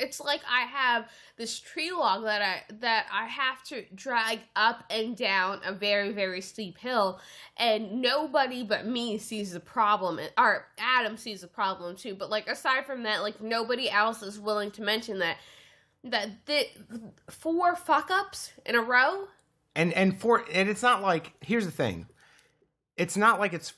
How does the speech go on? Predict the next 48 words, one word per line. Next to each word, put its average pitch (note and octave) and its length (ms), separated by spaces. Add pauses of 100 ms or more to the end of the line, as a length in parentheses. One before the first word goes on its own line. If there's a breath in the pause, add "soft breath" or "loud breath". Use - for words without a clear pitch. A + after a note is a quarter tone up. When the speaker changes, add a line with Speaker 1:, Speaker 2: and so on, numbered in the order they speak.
(160)
Speaker 2:
it's D3+ 160
a D#3 60
fuck E3 300
up D3 160
like, A2+ 360
"Oh, F3+ 160
I C#3 160
lost D#3+ 340
this D#3 140
chemical. C#3 640 (380)
I C#3+ 80
lost D#3+ 360
this D#3 220
powder C#3+ 440
that G#2+ 160
we A2 80
use G#2 300
sometimes. G2 640 (300 soft breath)
I C3+ 100
lost D#3+ 360
a D#3+ 40
drug B2+ 480
that A#2 100
we A#2 300
are G#2+ 180
Speaker 1:
I C#5+ 100
Speaker 2:
supposed - 260
to C3+ 40
Speaker 1:
forgot - 80
to - 60
Speaker 2:
inject B2+ 440
Speaker 1:
make A2+ 80
Speaker 2:
in A2+ 40
Speaker 1:
an G#2+ 40
Speaker 2:
mice. G#3 200
Speaker 1:
order." G3 380
Speaker 2:
I C#3+ 80
forgot E3 340
to E3+ 80
put F3+ 180
this D3+ 140
order C3+ 380
through. F#2+ 380 (600 soft breath)
He's A#3 260
fucking G3+ 420
up D3+ 400
and C#3+ 300
losing D#3 600